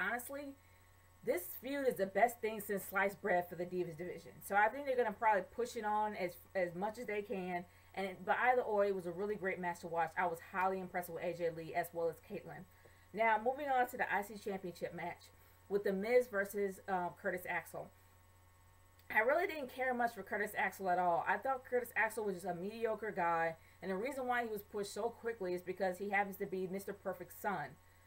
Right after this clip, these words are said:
But honestly, after they got rid of, um, uh, uh, Paul Heyman, after The Miz out of the blue kinda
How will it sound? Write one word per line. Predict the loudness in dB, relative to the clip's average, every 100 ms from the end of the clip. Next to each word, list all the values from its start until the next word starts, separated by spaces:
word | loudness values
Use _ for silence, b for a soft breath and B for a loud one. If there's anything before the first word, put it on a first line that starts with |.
| b b 0
But | 2 4
honestly, | 2 0 -2 0
after | 0 0 0
they | 4
got | 4 4 2
rid | 2 4
of, | 6 6 4 -8 b b 2
um, | 6 8 6 2 -10 -6 -4 2
uh, | 6 8 6 6
uh, | 4 4
Paul | 6 6 6
Heyman, | 2 -2 -2 -2 -2
after | 0 0 0 2 2 -2 B B B B -20 -2
The | 2
Miz | 4 6 6 6
out | 6 4 2
of |
the | 0
blue | 0 2
kinda | 2 0